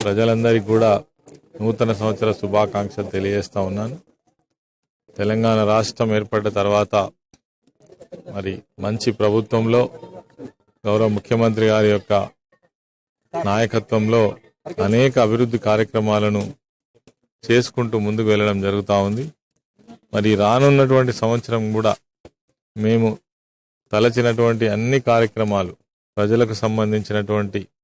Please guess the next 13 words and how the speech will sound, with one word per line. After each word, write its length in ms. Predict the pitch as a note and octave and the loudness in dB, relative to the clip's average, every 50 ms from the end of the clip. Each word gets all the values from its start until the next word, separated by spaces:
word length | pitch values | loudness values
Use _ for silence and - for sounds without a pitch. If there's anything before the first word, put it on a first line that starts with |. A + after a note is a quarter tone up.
| _ _ _ _ _ _ _ _ _ _ _ _ _ _ _ _ _ _ _ _ _ _ _ _ _ _ _ _ _ _ _ _ _ _ _ _ _ - | _ _ _ _ _ _ _ _ _ _ _ _ _ _ _ _ _ _ _ _ _ _ _ _ _ _ _ _ _ _ _ _ _ _ _ _ _ -4
కార్యక్రమాలు 640 | G#2 G#2 A2 A#2 G#2+ - A#2 A2+ A2+ A2 G#2+ G#2 G2+ G#2+ | 0 2 2 2 0 0 -2 -2 0 0 0 2 2 2
ఏవైతే 300 | A2 A2+ A2+ G#2 - G#2+ G#2 G2+ | 2 2 0 0 0 -2 -4 -2
ఉన్నాయో 280 | G#2 G#2+ A2 G#2+ G2+ - - _ _ _ _ _ _ _ | -2 -2 -2 -4 -4 -6 -8 _ _ _ _ _ _ _
అవన్నీ 340 | G#2 G2+ G2+ G#2 A2 A#2 B2 A#2+ A#2+ | -10 -6 -4 -4 -2 -2 -2 0 2
కూడా 160 | A#2+ A#2 G#2+ - _ | 2 2 0 -2 _
పూర్తి 280 | G#2+ A2 A2 G#2+ - G#2+ G#2+ | -6 -6 -6 -2 -2 2 2
కావాలని, 500 | G#2+ G#2+ G#2+ G#2+ G#2 G#2 G#2 G#2 G#2 G2 - - _ _ _ _ _ _ _ _ _ _ _ _ _ _ _ _ - | 4 4 4 4 2 0 0 -2 -4 -6 -8 -10 _ _ _ _ _ _ _ _ _ _ _ _ _ _ _ _ -6
ఆ 140 | - G2+ G2 F#2+ G2 - - _ _ _ _ _ _ _ _ - | 0 0 2 2 0 -2 -6 _ _ _ _ _ _ _ _ -8
ధర్మపురి 560 | - F#2+ G2 A2 A2+ A2+ A2 A2+ A2+ A2+ A2 G#2 G#2 | -6 -4 -2 0 0 0 0 0 0 0 2 2 0
లక్ష్మీ 260 | G2+ - - - A2+ G#2+ G#2+ | 0 -2 -4 -8 -6 -4 -2
నరసింహస్వామి 640 | G#2+ G2 - - G#2+ G#2 F#2+ - G#2 G2+ G2+ G2+ G2 - | -2 -4 -4 -6 -6 -6 -4 -2 -2 -2 -2 -4 -6 -6
సంపూర్ణమైనటువంటి 1120 | G2+ G2+ G#2+ G#2 - B2 B2 A#2+ A#2+ A#2 A2 A2 G#2+ G#2+ G#2 G2 G#2+ G#2 G#2 G2+ F#2+ - G2 - - _ _ _ _ _ _ _ _ _ _ _ _ - | -6 -8 -6 -4 -2 -2 0 0 0 0 -2 -2 -2 -4 -4 -4 -6 -6 -6 -6 -8 -10 -10 -10 -12 _ _ _ _ _ _ _ _ _ _ _ _ -4
ఆశీస్సులు 560 | F#2 G2+ G#2+ G2+ A#2+ A#2+ G#2 - - A2+ G2+ | 0 0 0 0 -2 -4 -4 -4 -4 -4 -4